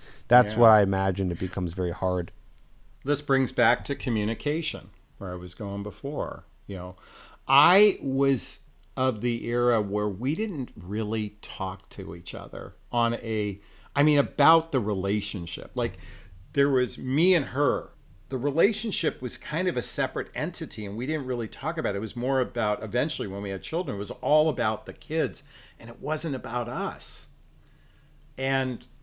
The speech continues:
Speaker 1: And
Speaker 2: I
Speaker 1: isn't that
Speaker 2: suspect
Speaker 1: what,
Speaker 2: this
Speaker 1: what, what ma-, it's, it's funny because
Speaker 2: Yeah.
Speaker 1: when that happens, okay, you have kids because you wanna have this beautiful, awesome family and raise your kids and have your kids be awesome,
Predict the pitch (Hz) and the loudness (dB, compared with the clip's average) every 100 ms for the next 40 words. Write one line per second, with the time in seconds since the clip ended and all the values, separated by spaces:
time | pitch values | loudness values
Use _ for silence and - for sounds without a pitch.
0 | - 190 208 208 214 208 202 175 185 147 | -2 2 4 4 4 4 6 6 6 6
1 | 160 - 160 165 147 151 156 147 165 127 | 6 6 2 4 0 0 -4 -4 -2 -4
2 | - - - 165 185 147 90 98 - 120 | -4 -6 -2 4 4 4 2 -2 2 4
3 | 110 101 - - - - 123 104 - - | 4 0 -8 -18 -20 -12 -10 -10 -14 0
4 | 127 135 139 170 165 117 160 202 - 90 | 6 6 6 6 2 0 0 -2 -4 -6
5 | 90 113 - - - - - - _ - | -6 -10 -14 -18 -20 -20 -20 -20 _ -6
6 | - 143 127 82 - - - - - 113 | 4 6 6 4 -4 -16 -18 -20 -8 4
7 | 117 120 165 214 - - 123 92 87 104 | 4 6 4 2 -2 0 2 2 -2 -2
8 | 90 101 92 107 135 127 120 107 - 98 | 0 0 2 4 4 4 2 0 -4 -4
9 | 98 - 120 92 87 113 104 - 82 95 | -2 0 0 2 0 -2 -4 -4 -2 0
10 | 98 85 95 117 139 - 101 104 90 92 | 0 0 0 0 0 0 0 0 -2 -2
11 | - 98 87 110 131 190 185 - 78 | -4 -4 -4 -2 4 4 4 -2 -12